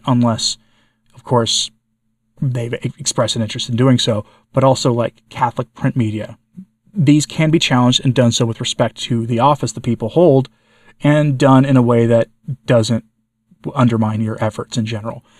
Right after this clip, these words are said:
It's one of those things we have to be careful how you do it, because if you don't do it correctly, things could go pretty poorly.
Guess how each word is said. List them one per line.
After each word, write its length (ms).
It's 200
one 80
of 80
those 100
things 160
we 80
have 80
to 60
be 80
careful 400
how 100
you 140
do 220
it, 60
because 300
if 80
you 80
don't 140
do 80
it 80
correctly, 580
things 240
could 120
go 100
pretty 220
poorly. 420